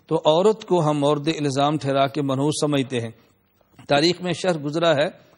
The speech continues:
ابو حمزہ نام ہے، اس کے چار یا پانچ بچیاں پیدا ہوئیں، بچہ نہیں تھا، اپنی عورت سے اس کے دل میں جذبات نفرت کا آنا شروع ہوئے۔ خاتون اتنی سمجھدار تھی کہ اس نے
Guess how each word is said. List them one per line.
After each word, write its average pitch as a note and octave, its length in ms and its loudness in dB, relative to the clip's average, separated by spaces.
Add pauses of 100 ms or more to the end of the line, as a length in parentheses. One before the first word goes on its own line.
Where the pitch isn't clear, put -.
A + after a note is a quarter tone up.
(180)
ابو D3+ 220 0
حمزہ C#3+ 280 0
نام C3+ 340 0
ہے، G3 100 -2 (460)
اس D#3 200 -2
کے D#3+ 140 0
چار D#3 300 2
یا D#3+ 160 0
پانچ D3+ 300 0
بچیاں C3 360 -4
پیدا D#3 280 2
ہوئیں، E3+ 220 0 (460)
بچہ C3 360 0
نہیں E3+ 180 0
تھا، E3+ 240 0 (420)
اپنی F#3 400 0
عورت F3 340 2
سے F3 360 0
اس - 300 -2
کے F3+ 100 2
دل D#3 220 0
میں E3+ 160 -2
جذبات C#3+ 540 0
نفرت D#3 440 0
کا F#3 100 2
آنا D#3 140 2 (120)
شروع C3 160 0
ہوئے۔ C3+ 220 0 (440)
خاتون F#3 580 2
اتنی G3+ 300 -2 (140)
سمجھدار C#3+ 500 2
تھی E3+ 300 0 (180)
کہ G2 300 -6
اس E3+ 160 -2
نے F3 60 -4